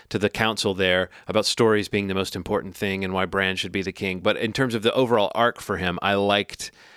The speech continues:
the idea that Tyrion had something of a redemption arc, had an idea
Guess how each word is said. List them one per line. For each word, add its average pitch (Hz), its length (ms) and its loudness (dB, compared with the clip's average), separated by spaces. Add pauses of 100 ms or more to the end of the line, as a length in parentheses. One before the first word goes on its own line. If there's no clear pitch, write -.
(240)
the 104 220 2
idea 101 260 4
that 98 140 -2
Tyrion 101 640 0 (720)
had 151 260 2
something 147 340 4
of 117 80 2
a 117 60 4
redemption 120 420 2
arc, 127 220 4
had 123 140 2
an 123 80 2
idea 117 580 4